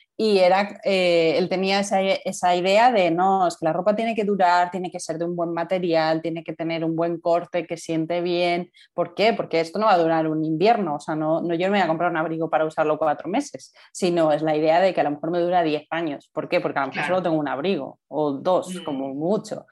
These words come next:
Speaker 1: y es
Speaker 2: Sí.
Speaker 1: la ropa que yo cuido, entonces tengo en cuenta la durabilidad de, de eso, cuántos años me va a durar,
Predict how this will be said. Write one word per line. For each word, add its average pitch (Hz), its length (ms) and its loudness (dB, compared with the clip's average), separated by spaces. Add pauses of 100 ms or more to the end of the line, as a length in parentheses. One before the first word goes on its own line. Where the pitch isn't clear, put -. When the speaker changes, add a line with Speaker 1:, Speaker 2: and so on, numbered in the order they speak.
(260)
Speaker 1:
y 151 120 -2
es 156 120 2
Speaker 2:
Sí. 160 60 0
Speaker 1:
la 156 160 2
ropa 185 340 2
que 180 220 2
yo 165 260 4 (360)
cuido, 202 340 4
entonces 180 320 2
tengo 175 280 0
en 180 80 -2
cuenta 175 280 2
la 185 160 4
durabilidad 151 720 2
de, 147 560 -2
de 156 220 2
eso, 202 320 -2
cuántos 165 420 -2
años 180 300 0
me 165 100 0
va 156 120 2
a 156 40 2
durar, 165 400 0